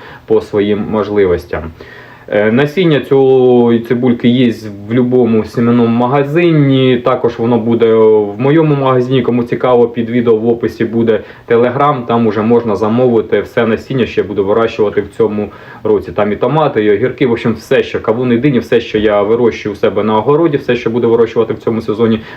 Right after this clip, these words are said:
це можна придбати і зі мною вирощувати по сезону. Я буду постійно показувати, що я буду робити, як обробляти, як підкармлювати, щоб, е, у вас виріс максимальний урожай.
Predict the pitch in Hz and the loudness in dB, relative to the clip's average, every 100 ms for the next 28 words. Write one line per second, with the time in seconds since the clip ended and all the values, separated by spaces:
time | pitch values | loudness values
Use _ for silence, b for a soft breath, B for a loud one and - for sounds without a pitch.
0 | B 123 117 107 107 - 117 117 135 131 | B -2 0 -2 -4 -2 -2 0 0 0
1 | 120 127 110 113 120 135 123 98 104 117 | -2 -2 0 0 2 2 2 2 2 2
2 | 120 - 104 101 104 - 101 104 98 131 | 0 -2 -2 -2 -2 -4 -4 -4 -2 0
3 | 123 107 101 98 101 104 - - - 104 | 0 0 0 0 -2 -4 -6 -6 -4 -6
4 | 98 104 110 95 87 92 - 95 101 117 | -4 -4 -2 -4 -8 -12 -8 -4 0 0
5 | 156 156 101 92 95 107 123 147 120 104 | 2 0 0 -2 -2 -2 0 -2 0 -2
6 | - - - 135 120 95 87 95 - B | -4 -6 -2 0 0 -2 -4 -6 -8 B
7 | B B B - 110 104 120 - 101 123 | B B B -8 -2 2 0 -2 -2 -2
8 | 113 - 104 - 110 113 113 110 104 B | -2 -6 -6 -4 0 0 0 0 -4 B
9 | B 113 113 110 107 80 | B 0 2 0 0 -4